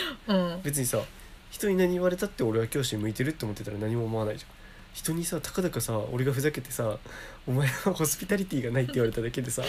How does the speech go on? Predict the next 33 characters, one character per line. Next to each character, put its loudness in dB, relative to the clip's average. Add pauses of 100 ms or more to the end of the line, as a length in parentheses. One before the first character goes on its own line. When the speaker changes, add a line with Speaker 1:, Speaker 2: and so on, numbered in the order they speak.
(160)
Speaker 2:
<laughs> -4
揺 4
ら 6
い 2
じ 2
ゃ 2
う 0
ポ 2
リ 0
シ 0
ー 0
な 0
ん -4
て -2
捨 0
て 0
ち 0
ま 2
っ -6
た -2
方 0
が 4
い 2
い -2
よ -2
ね。 -4
<laughs> 0 (3750)
い -4
や、 6
な 8
ん 4
か 0
ね、 2